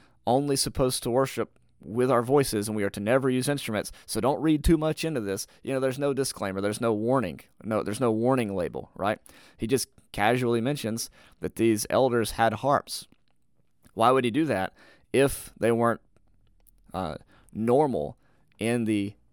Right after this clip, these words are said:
everyday life of first century people, right? Maybe not everyone owned a harp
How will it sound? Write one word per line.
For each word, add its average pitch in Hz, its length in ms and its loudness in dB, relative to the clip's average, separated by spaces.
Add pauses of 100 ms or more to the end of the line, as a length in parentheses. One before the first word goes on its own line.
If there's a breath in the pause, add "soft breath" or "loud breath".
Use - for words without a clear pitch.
(100)
everyday 117 500 2
life 107 600 0
of 107 140 -6
first 110 260 -2
century 104 400 -6
people, - 360 -6 (200)
right? 92 220 -6 (400 soft breath)
Maybe 117 360 2 (120)
not 110 200 -2
everyone 113 580 2
owned 120 240 0
a 98 60 0
harp 101 360 0